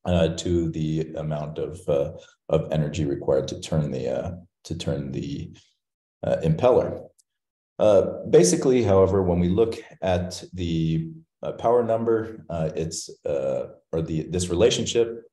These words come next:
between power number and Reynolds number, we can see that there is a, uh, this is a log-log plot,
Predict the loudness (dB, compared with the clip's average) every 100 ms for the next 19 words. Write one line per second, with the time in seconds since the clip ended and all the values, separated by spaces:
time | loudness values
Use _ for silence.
0 | -12 -10 -4 -4 2 2 4 2 0 -2
1 | -8 -6 -4 -4 -6 -6 -2 -4 -6 -16
2 | _ -8 -4 -2 -2 0 2 2 2 2
3 | -4 -18 _ _ _ 0 2 2 0 2
4 | 2 0 -2 -2 0 -2 -4 -6 -6 -6
5 | -2 -2 -2 -2 -4 -4 -4 -2 -4 -8